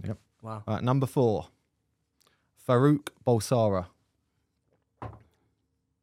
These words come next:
Speaker 2: Yeah, he's a real goalie.
Speaker 1: He's not.
Speaker 2: Oh.
Speaker 1: That's Freddie Mercury's real name.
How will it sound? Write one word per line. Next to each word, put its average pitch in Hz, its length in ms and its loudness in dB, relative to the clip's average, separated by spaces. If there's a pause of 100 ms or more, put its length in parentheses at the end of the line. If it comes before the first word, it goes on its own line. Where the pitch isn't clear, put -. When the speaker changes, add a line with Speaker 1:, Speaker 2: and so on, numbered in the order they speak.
(1700)
Speaker 2:
Yeah, 139 120 0
he's 123 100 2
a 131 40 0
real 135 160 2
goalie. 123 360 0 (140)
Speaker 1:
He's 117 340 0 (160)
not. 120 180 4
Speaker 2:
Oh. 180 400 8
Speaker 1:
That's 120 140 0
Freddie 139 300 2
Mercury's 131 480 2
real 107 160 2
name. 95 280 -2